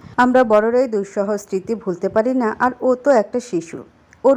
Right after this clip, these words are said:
কচুমনে গভীর দাগ পড়ে গেছে। আস্তে আস্তে ওর মন থেকে এই দাগ মুছে দিতে হবে অনেক অনেক ভালোবাসা দিয়ে। আপনি একদম আমার মনের কথা বলেছেন। সাফওয়ানের মা ডেলিভারির সময় মারা গিয়েছিলেন না?" "না।" সাফওয়ানের মা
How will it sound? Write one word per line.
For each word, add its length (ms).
কচুমনে 440
গভীর 280
দাগ 300
পড়ে 200
গেছে। 280
আস্তে 300
আস্তে 260
ওর 160
মন 200
থেকে 260
এই 140
দাগ 240
মুছে 260
দিতে 260
হবে 240
অনেক 320
অনেক 260
ভালোবাসা 480
দিয়ে। 220
আপনি 340
একদম 500
আমার 240
মনের 300
কথা 240
বলেছেন। 400
সাফওয়ানের 580
মা 160
ডেলিভারির 560
সময় 200
মারা 260
গিয়েছিলেন 520
না?" 160
"না।" 160
সাফওয়ানের 580
মা 220